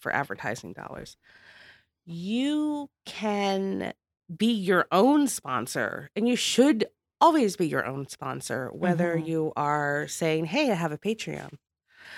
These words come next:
Speaker 1: or, "Hey, I have a business." Uh, this is especially for business owners. This is, like, you, regardless of, even if you have other sponsors, you
Speaker 2: Mm-hmm.
Speaker 1: are a sponsor too. You put your own advertising dollars behind your podcast, because if you don't do that, who else will?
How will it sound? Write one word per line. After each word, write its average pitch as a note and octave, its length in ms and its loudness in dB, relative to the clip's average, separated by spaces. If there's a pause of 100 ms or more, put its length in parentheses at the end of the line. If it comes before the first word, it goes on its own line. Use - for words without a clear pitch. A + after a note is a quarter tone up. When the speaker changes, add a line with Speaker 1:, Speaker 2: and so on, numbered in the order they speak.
(260)
Speaker 1:
or, E3+ 420 4
"Hey, B3+ 500 4
I - 120 2
have E3+ 260 2
a C#3 80 -4
business." - 680 0 (300)
Uh, F#3 80 0 (100)
this C#4 220 0
is A3 100 0
especially E3+ 720 2
for C#3 200 -4
business D4 480 2
owners. B3+ 460 4
This A3 200 -2
is, F3 180 -6
like, C#3 380 4
you, B3+ 400 0 (140)
regardless A3 640 4
of, E3+ 160 -2 (240)
even C#4 180 -2
if C4+ 80 -2
you B3 100 -2
have G3+ 180 2
other E3 180 2
sponsors, D#3+ 680 -2 (120)
you F3+ 260 -2
Speaker 2:
Mm-hmm. - 40 4
Speaker 1:
are A3+ 140 6
a E3 60 4
sponsor D#3+ 480 -4
too. - 320 -4 (880)
You B3 180 4
put B3 240 4
your C#4 420 8
own G#3+ 360 8
advertising E3 800 4
dollars D3 500 4
behind D3+ 480 -2
your F#3 420 6
podcast, C#3+ 960 0
because D#3 320 -6
if C3 140 -14
you G#3+ 260 6
don't F3+ 260 6
do C#3+ 140 0
that, C3 260 2
who D3+ 180 -2
else C3 280 -2
will? - 300 -4